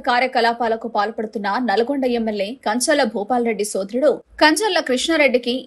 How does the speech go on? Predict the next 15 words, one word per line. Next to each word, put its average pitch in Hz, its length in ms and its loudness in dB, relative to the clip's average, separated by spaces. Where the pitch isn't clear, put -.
ఇంటర్నల్ 277 400 -2
వార్నింగ్ 277 340 2
ఇచ్చారట 247 380 -2
పెద్దాయన. 220 340 0
కుటుంబంలో 370 500 6
ఇద్దరికి 294 360 4
ఎమ్మెల్యే 262 340 4
టికెట్లు 247 360 2
ఎలా 190 220 0
ఇస్తామని 233 400 -2
కృష్ణారెడ్డిని 262 640 0
కాస్త 247 420 2
గట్టిగానే 269 380 0
మందలించారని 233 760 -2
సమాచారం. 220 500 -4